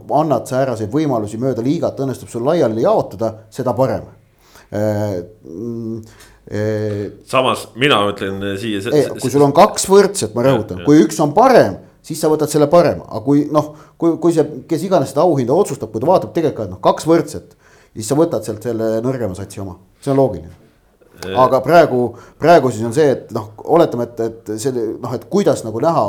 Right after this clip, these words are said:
Speaker 1: et Vassiuk oli Paurist parem, vot seda mul nagu, see, see mõistusega kokku ei lähe.
Speaker 2: No mul endal tundub, et see on jälle mingi sihuke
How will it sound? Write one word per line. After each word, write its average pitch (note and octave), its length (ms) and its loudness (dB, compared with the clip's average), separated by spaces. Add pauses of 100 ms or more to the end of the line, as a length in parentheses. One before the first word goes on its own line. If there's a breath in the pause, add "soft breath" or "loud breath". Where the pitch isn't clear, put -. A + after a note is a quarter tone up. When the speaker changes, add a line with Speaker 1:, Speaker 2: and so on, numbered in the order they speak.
Speaker 1:
et - 140 -12
Vassiuk D#3+ 440 -2
oli G#2+ 140 -4
Paurist C#3 400 -2
parem, F#3+ 320 2 (280 loud breath)
vot A2+ 120 -14
seda C#3+ 240 4
mul A2 300 -4
nagu, G#2+ 300 -6 (340)
see, A2+ 260 -8
see B2 140 -4 (400)
mõistusega G#2+ 560 -4 (100)
kokku A#2+ 300 -6
ei - 20 -2
lähe. F2 240 -4
Speaker 2:
No A2 80 -8 (160)
mul C#3+ 320 0 (140)
endal A#2+ 340 0
tundub, G2 320 -2
et F#2 160 -2
see G#2+ 160 -2
on G2+ 80 -4
jälle F2+ 320 -2 (220)
mingi F2+ 260 -6
sihuke F2+ 320 -6